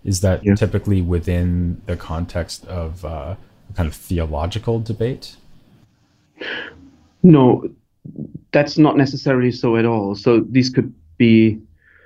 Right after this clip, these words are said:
Speaker 2: very much sort of secular topics, or, you know, any kind of topics could pop up during a baraza and be used. And, um, discussions could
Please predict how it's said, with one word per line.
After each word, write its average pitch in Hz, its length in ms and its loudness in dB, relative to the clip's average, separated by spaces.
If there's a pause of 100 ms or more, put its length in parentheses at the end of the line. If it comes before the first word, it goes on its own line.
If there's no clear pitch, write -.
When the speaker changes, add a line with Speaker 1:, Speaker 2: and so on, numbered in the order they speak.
(480)
Speaker 2:
very 127 140 6
much 113 280 0
sort 107 140 -6
of 101 80 -14 (160)
secular 120 520 -2
topics, 175 760 2
or, 101 340 -2
you 120 120 0
know, 95 180 -4
any 160 240 4
kind 127 240 -2
of 117 100 -6
topics 113 400 -8
could - 280 -8
pop 113 180 0
up 110 160 -2
during 110 260 4
a 107 60 2
baraza 107 320 2
and 104 120 0
be 107 100 0
used. 107 240 4
And, 139 200 2 (540)
um, 139 320 6
discussions - 640 -2
could 285 340 0